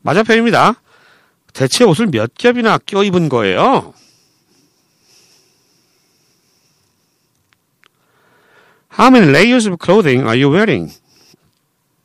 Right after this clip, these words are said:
대체 옷을 몇 겹이나 껴입은 거예요?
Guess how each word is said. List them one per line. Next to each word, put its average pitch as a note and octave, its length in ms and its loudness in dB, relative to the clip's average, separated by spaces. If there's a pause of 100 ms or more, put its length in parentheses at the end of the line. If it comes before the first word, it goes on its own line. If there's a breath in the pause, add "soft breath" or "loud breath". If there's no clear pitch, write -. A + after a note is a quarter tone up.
(1200 soft breath)
대체 - 300 -2
옷을 G3 220 2
몇 A2+ 180 -2
겹이나 G3 600 0
껴입은 E3+ 320 0
거예요? C3+ 480 0